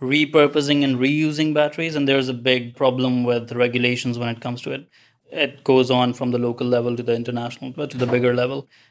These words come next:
And I think the knowledge about why repurposing the E V batteries is important and how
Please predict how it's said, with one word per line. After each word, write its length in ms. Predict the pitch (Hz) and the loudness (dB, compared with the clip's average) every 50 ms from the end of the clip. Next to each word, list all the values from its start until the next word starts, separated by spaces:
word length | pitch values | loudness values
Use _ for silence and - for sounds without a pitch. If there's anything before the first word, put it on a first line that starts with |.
| _ _ - | _ _ -8
And 140 | 131 127 131 | -2 0 2
I 100 | 131 131 | 2 2
think 180 | 135 135 131 127 | 0 -2 -4 -4
the 60 | 127 | -4
knowledge 380 | 131 131 135 135 139 139 131 | -2 0 0 2 2 0 0
about 600 | 135 131 123 131 127 127 123 123 123 - - - - | -2 0 2 2 2 2 2 -2 -4 -8 -20 -18 -12
why 540 | - 151 127 127 131 127 131 131 131 131 127 | -10 -6 -2 0 0 2 2 2 2 2 2
repurposing 960 | 127 123 131 127 127 127 - 131 127 123 - 131 120 127 123 123 123 123 117 117 | 2 0 -4 -4 -4 -2 0 0 0 0 -2 -4 -4 -2 -2 0 0 -2 -2 -4
the 80 | 135 | -4
E 140 | 143 143 131 | -2 0 0
V 120 | 123 127 | 0 0
batteries 460 | 120 127 123 120 120 - 135 123 117 120 | 2 4 4 2 2 0 -2 -2 -2 -2
is 160 | 127 120 117 | -2 0 0
important 720 | 127 120 120 - 135 123 123 120 - 123 120 120 117 120 | -2 -2 -2 -2 -2 -2 -2 -2 -4 -6 -8 -8 -6 -8
and 100 | 120 117 | -8 -6
how 460 | 120 127 120 120 120 120 120 117 | -4 -2 0 0 0 0 -2 -4